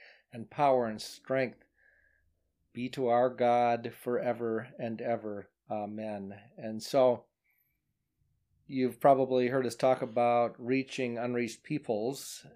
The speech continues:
and I've kept an eye on this for many years, and people that do the study of unreached people groups will note that slowly the gospel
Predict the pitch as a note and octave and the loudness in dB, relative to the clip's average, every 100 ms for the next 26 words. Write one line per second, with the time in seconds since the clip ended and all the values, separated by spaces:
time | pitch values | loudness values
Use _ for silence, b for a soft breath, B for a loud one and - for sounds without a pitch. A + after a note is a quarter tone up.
0 | - B2+ B2 A#2+ A#2+ A#2+ A2+ B B B | -12 -4 -2 0 0 -4 -8 B B B
1 | B B B _ B2 C3 B2+ C#3+ - B2 | B B B _ 0 0 2 2 2 0
2 | B2 B2 A#2+ A#2+ A#2 - A2+ A#2 A#2+ A2 | 0 0 0 -2 -4 -8 -6 -4 -4 -4
3 | G#2+ A#2+ A#2+ A2 G#2+ A#2 A#2 - - - | -4 -2 0 0 -4 -6 -8 -14 -18 -10
4 | A#2 G#2+ C#3 B2+ A#2+ A2+ G2+ A2+ A2 A2 | -8 -8 -8 -4 -2 -2 -4 -2 -2 0
5 | G#2+ - - - G3+ G#2+ G2+ B2+ C3 B2+ | -2 -6 -18 -20 -20 -18 -4 -2 0 2
6 | A#2 G#2+ - - - B2+ B2 A2+ A2 - | 0 -2 -10 -4 0 2 2 -2 -2 -6
7 | A#2+ A2+ A2+ A2 - B2+ A#2 A2+ A2+ A2 | -6 -4 -6 -8 -10 -10 -8 -4 -4 -6
8 | - - b b b b b b _ _ | -12 -18 b b b b b b _ _
9 | B2 A#2+ A#2+ A2+ A2+ D#3 A#2 B2 C3+ C3 | -2 2 2 0 -4 -10 -6 0 4 4
10 | A#2+ - - D3 A#2+ - - - - C#3+ | 4 0 -10 -4 -4 -4 -8 -12 0 8
11 | E3+ E3+ C#3+ C3 G3 G3+ - _ _ _ | 10 10 6 2 -2 -8 -16 _ _ _
12 | _ _ _ _ _ - F#2 A#2 C3+ C#3 | _ _ _ _ _ -18 -4 0 2 0
13 | - A#2 A#2 A2+ A#2 | -2 0 0 -2 -6